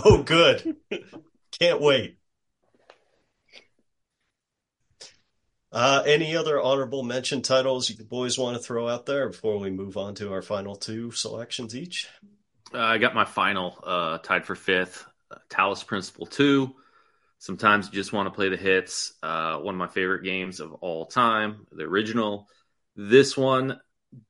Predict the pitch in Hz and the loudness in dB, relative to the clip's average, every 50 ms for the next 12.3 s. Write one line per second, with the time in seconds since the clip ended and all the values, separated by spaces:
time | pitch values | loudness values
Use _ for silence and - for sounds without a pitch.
0 | _ - 139 143 147 131 127 131 117 - - 127 104 110 113 110 - 104 95 - | _ 2 2 2 2 2 0 0 -2 0 -2 -2 0 0 -2 -2 -2 -6 -6 -6
1 | 107 95 92 - _ _ - 160 180 190 190 - 180 160 156 156 156 - - - | -6 -6 -6 -10 _ _ -4 -4 -4 -4 -4 -4 -6 -4 -4 -8 -10 -10 -16 -10
2 | _ - 110 - 104 107 110 117 107 - - 110 107 107 - 85 85 - 85 87 | _ -4 -4 -2 -2 -2 -2 -2 -4 -4 -6 -4 -4 -4 -6 -8 -8 -6 -8 -8
3 | 87 _ _ _ _ _ 107 107 101 107 95 - _ - - 107 104 101 98 104 | -8 _ _ _ _ _ -2 -2 -2 -4 -8 -10 _ -2 -2 0 0 0 0 -2
4 | 104 107 107 107 110 _ _ _ _ _ _ _ _ _ _ _ _ _ _ _ | -2 -4 -6 -8 -10 _ _ _ _ _ _ _ _ _ _ _ _ _ _ _
5 | _ _ _ _ - - 170 190 180 139 123 113 101 90 87 80 85 90 85 82 | _ _ _ _ -12 -8 0 4 6 8 8 8 8 6 0 -2 -6 -6 -6 -4
6 | 82 82 76 85 85 82 82 82 82 80 - - _ 95 90 87 87 87 87 90 | -6 -6 -6 -4 -4 -2 -2 -2 -4 -6 -10 -12 _ -6 -4 -2 -2 -2 -4 -4
7 | - 110 107 101 - - - 95 90 82 78 85 80 - - _ _ _ - 139 | -4 -4 -4 -4 -4 -6 -6 -4 -4 -4 -4 -8 -8 -10 -14 _ _ _ -6 -4
8 | 113 85 82 80 - - 101 90 - - - 123 95 85 - 95 92 90 95 104 | -4 -4 -4 -8 -8 -10 -10 -10 -8 0 2 2 2 2 0 -2 -2 -2 0 0
9 | 113 101 - - - - - 98 95 - 87 98 107 - - 110 101 98 95 95 | 0 0 0 -4 -10 -10 -8 -8 -6 -4 -4 -4 -4 -4 -2 0 0 0 0 0
10 | 98 98 95 87 78 78 80 80 80 82 80 82 82 92 95 90 82 78 76 78 | 0 0 0 0 0 -2 -2 -2 -2 -4 -4 -4 -4 -2 -2 -2 -2 -4 -6 -8
11 | - - - 90 90 - - 92 85 90 90 90 - 104 87 87 87 - - 92 | -14 -8 -6 -6 -6 -6 -10 -8 -4 -2 -2 -2 -2 -4 -4 -4 -6 -4 -2 0
12 | 87 92 95 98 95 92 | 2 2 2 0 -2 -4